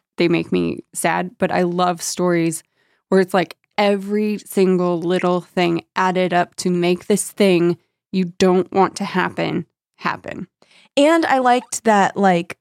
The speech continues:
Speaker 2: every person's action counted. Like, that is, like,
Speaker 1: Yeah.
Speaker 2: um, I, I don't know. I think that's thoughtful and that,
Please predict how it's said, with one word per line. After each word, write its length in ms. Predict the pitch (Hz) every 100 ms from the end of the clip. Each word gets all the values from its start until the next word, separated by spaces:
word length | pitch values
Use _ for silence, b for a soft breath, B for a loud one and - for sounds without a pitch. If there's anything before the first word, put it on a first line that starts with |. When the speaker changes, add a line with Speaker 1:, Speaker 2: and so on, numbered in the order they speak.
| -
Speaker 2:
every 340 | 214 208 233
person's 480 | 220 214 202 - 196
action 560 | - 175 - - 185 165
counted. 560 | - - 185 156 - -
Like, 220 | 214 202 208
that 320 | 202 220 -
is, 300 | 202 190 170
like, 240 | 180 165 185
Speaker 1:
Yeah. 340 | 202 165 160 - _ _ _ _ -
Speaker 2:
um, 560 | 196 180 175 170 165 - -
I, 260 | - - 185
I 20 |
don't 80 | 214
know. 100 | 185
I 80 | 175
think 120 | 196
that's 160 | 185 -
thoughtful 480 | 202 175 - 156 143
and 400 | 165 165 101 170
that, 260 | 170 -